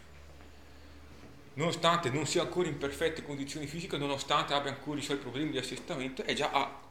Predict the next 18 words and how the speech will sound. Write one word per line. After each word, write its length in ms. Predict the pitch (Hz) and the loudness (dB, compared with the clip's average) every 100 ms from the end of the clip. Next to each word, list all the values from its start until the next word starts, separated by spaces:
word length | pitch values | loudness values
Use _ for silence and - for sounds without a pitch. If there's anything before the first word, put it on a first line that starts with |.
| - - | -16 -14
quattro 460 | - 202 208 208 190 | 8 10 10 6 2
punti 340 | 185 240 190 | 4 2 2
di 80 | 147 | 0
vantaggio 580 | 156 196 - 143 151 - | 2 0 4 6 6 4
sul 140 | - | -4
Napoli. 760 | 165 147 185 175 113 98 101 - - - - - - - - - - - - - | -4 2 2 2 -2 -6 -8 -14 -18 -18 -16 -16 -18 -18 -18 -18 -18 -16 -14 -12
Vista 360 | 127 220 - 170 | 0 0 2 0
la 40 | |
vittoria 520 | 147 - - 170 143 110 | 0 2 4 4 4 4
dell'Empoli 800 | 175 147 147 139 156 190 240 - | 4 4 0 -2 -2 0 0 -2
e 120 | - 156 | 2 6
la 120 | 143 | 6
sconfitta 960 | - - 185 - 240 240 - 127 101 | 4 2 2 4 0 -2 0 2 4
dei, 640 | 104 123 120 110 101 104 104 - | 4 2 2 0 -2 -6 -8 -12
dei 220 | 120 135 | -4 -4
partenopei 840 | 135 139 - 165 147 139 151 196 - - - - - - - - - - | -2 -2 -2 -4 -2 0 2 0 -4 -12 -18 -20 -20 -20 -20 -18 -18 -2
a 100 | - | 2
Bergamo. 680 | 131 120 117 104 110 110 117 | 4 4 4 2 -2 -2 -6